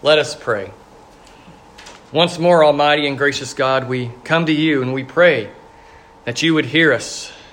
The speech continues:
that your Spirit would guide us in our prayers, and that you would receive our prayers for the sake of your Son, Jesus, and that you, Father, would draw, draw near to renew us and to cause us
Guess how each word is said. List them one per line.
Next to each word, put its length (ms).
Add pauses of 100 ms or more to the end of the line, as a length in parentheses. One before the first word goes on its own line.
(180)
that 80
your 100
Spirit 440
would 120
guide 280
us 400 (400)
in 100
our 140
prayers, 680 (140)
and 80
that 160
you 60
would 100
receive 400
our 100
prayers 540
for 100
the 80
sake 300
of 100
your 140
Son, 340
Jesus, 680 (1500)
and 100
that 160
you, 140
Father, 400
would 180
draw, 340
draw 340
near 340 (960)
to 100
renew 380
us 340 (1120)
and 60
to 80
cause 340
us 380